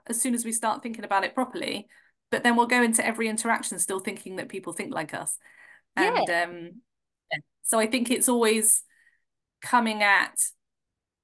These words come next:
Speaker 1: a topic or a conversation with curiosity rather than kind of waiting for your turn to speak again, of
Speaker 2: Yeah.
Speaker 1: actually thinking, "Okay,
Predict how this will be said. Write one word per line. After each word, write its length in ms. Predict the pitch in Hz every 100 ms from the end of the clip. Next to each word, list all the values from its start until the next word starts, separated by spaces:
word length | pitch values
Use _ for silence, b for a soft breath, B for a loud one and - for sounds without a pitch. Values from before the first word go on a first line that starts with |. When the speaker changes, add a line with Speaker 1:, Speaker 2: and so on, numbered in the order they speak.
| -
Speaker 1:
a 120 | -
topic 580 | 196 - 214 202 180 - -
or 220 | 190 180
a 60 | 180
conversation 920 | 226 202 185 196 190 - 170 165 165 - -
with 420 | 190 185 180 180
curiosity 960 | - - 190 196 196 - - 156 170 170 _ _ _ -
rather 460 | 180 180 180 175 160
than 460 | 165 165 160 165 - b b b
kind 160 | 214
of 120 | 190 196
waiting 720 | 196 208 220 196 - 175 - _ _ _ -
for 60 | 226
your 200 | 202 196
turn 220 | 196 185
to 120 | -
speak 360 | - 196 180 165
again, 340 | 151 151 160 _ _ _ _ -
of 100 | 190
Speaker 2:
Yeah. 60 |
Speaker 1:
actually 280 | 190 - 190
thinking, 360 | 185 175 180 185
"Okay, 440 | 175 170 170 160